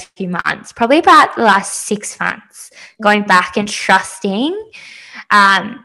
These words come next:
Speaker 1: trusting the body, right? Because right now in our external environment, it's sort of, like, the other way, like, fear,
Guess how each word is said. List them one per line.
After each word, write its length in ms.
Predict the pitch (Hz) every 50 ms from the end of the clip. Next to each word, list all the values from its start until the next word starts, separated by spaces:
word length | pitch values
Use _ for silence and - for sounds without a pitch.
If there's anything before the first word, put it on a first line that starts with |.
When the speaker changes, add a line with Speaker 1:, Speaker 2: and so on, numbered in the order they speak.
| _ -
Speaker 1:
trusting 380 | - 254 254 - - 339 349 392
the 160 | 202 339 - - -
body, 500 | 220 214 202 196 175 - - - - - -
right? 400 | - 175 175 196 233 269 - -
Because 340 | 240 233 - 247 247 240 226
right 320 | 233 233 247 269 - - 339
now 180 | 311 285 285 285
in 100 | 269 269
our 140 | 254 240 254
external 560 | 247 - - - - - 226 220 226 226 220
environment, 580 | 220 214 208 190 196 180 185 190 208 233 247 220
it's 120 | 190 -
sort 220 | - - 226 220 240
of, 80 | 233 220
like, 200 | 208 202 202 -
the 140 | - - - 190
other 200 | 190 190 196 180
way, 240 | 180 180 185 175 170
like, 200 | 190 180 - -
fear, 800 | - - - - - 226 220 208 196 190 185 185 185 190 202 202